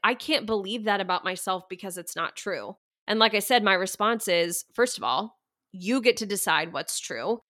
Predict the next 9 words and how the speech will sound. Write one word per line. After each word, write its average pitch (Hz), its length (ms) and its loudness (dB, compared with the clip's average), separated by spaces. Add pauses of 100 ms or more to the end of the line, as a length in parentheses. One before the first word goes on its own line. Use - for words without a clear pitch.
(160)
And 226 180 2
second 269 380 4
of 165 120 -2
all, 165 480 2
there 254 200 6
is 269 180 2
no 277 120 6
belief 247 360 -2
police. - 560 -6